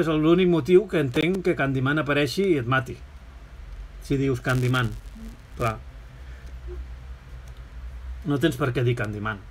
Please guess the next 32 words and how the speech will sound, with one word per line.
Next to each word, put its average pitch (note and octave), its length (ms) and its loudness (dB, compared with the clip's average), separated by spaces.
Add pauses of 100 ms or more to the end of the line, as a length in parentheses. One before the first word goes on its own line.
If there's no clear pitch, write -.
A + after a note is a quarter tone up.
(840)
Digue-li B2 400 2
el A#2 100 0
nom B2 220 2
del, A2+ 320 0
de, A#2+ 140 -2 (100)
de A#2 160 -4
l'home, C#3+ 320 0
igual A#2+ 320 -2
no B2 100 -2
et - 80 -8
tractarà A#2 320 -6
així. - 220 -6 (1600)
Eh, C3+ 480 -4
total, E3 380 4 (680)
encara D3 340 0
ens - 80 -2
fe-, E3+ 200 2
ens D3 200 -4
queda, E3 380 2
ens C#3 160 -6
queda D#3 180 0
parlar D3+ 320 0
d'una D#3+ 680 0
pel·lícula, D3+ 420 0
em C#3 80 -4
sembla, D3 320 -2 (800)
la C#3+ 180 2
última, E3+ 540 2
que D3+ 100 0
es B2+ 80 0
diu F3 160 8
Fauna. D3+ 520 2